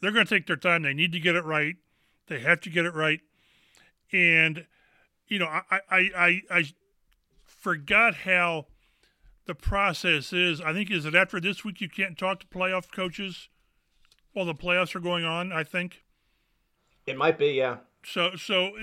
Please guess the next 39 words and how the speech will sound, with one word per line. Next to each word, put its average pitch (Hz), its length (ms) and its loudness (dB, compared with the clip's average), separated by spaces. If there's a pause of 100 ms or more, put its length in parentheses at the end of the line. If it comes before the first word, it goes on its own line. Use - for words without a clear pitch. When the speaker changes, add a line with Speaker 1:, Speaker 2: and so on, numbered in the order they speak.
Speaker 1:
you 233 160 -2
know, 175 80 0
i-, 180 180 -4
if 190 140 -6
it's - 100 -10
a 180 60 -4
guy 180 220 4
you 185 140 -2
really 185 200 0
like, 175 240 2
that's 160 240 -6
his 165 300 -10
team's 175 320 -4
advancing, 170 580 -2
then 160 140 -4
it, 175 120 -2 (800)
and, 247 140 -4
and 240 100 6
I 208 60 8
tell 320 180 2
you, 214 340 2
if, 202 140 -4
<laughs> 285 220 0
if 208 240 -4
I'm, 240 300 4 (340)
if - 100 -18
I'm 247 180 2
Dan 180 280 6
Quinn 147 380 -4 (1160)
and, 202 220 -2
and, 185 380 2
and 170 320 0
I've 180 160 0
got 185 140 2
an 175 100 -4
interest 180 480 -6 (400)
in 180 160 -4
the 151 80 -6
Colts, 180 440 -4